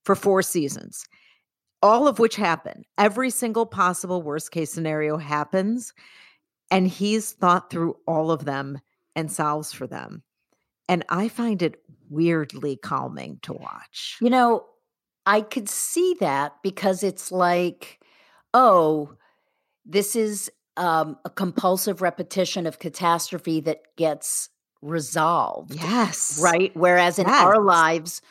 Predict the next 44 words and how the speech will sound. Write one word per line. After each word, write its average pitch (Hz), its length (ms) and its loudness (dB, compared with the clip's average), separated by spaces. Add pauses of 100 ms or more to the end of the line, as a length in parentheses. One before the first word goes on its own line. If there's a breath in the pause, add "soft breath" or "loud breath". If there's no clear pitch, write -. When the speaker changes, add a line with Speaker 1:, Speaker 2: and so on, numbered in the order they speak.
(180 soft breath)
Speaker 2:
we're 170 160 2
on 165 160 2
the 165 60 -2
brink 220 320 4
of 202 220 2
Speaker 1:
Yes. 254 100 0
Speaker 2:
catastrophe 190 880 0 (260 loud breath)
and 185 220 0
there's 190 240 2
no 190 160 4
telling 196 560 4
what 147 160 -2
the 147 80 -2
hell's 143 300 -2
gonna 135 200 -6
happen. 120 460 -10
Speaker 1:
There's 269 220 6
Speaker 2:
Right. 269 80 0
Speaker 1:
no 269 140 6
professor. 277 680 2
It's - 180 -2
like, 254 120 2
Speaker 2:
Yeah. 233 120 2
Speaker 1:
imagine 247 560 0
if 247 140 -4
you 226 100 -2
had 226 280 -4
that 208 240 0
guy 208 240 2
Speaker 2:
Yeah. 196 160 6
Speaker 1:
in 190 40 0
your 180 160 0
life, 208 320 4
Speaker 2:
<gasps> 320 80 -2
Speaker 1:
a - 140 2
woman 226 320 4
or 226 200 6
Speaker 2:
Oh. - 40 4
Speaker 1:
person 233 300 2
who 220 120 4
just, 202 300 -2
like, 175 320 -2 (240 soft breath)
ha- 214 600 4
Speaker 2:
Oh. 156 180 -10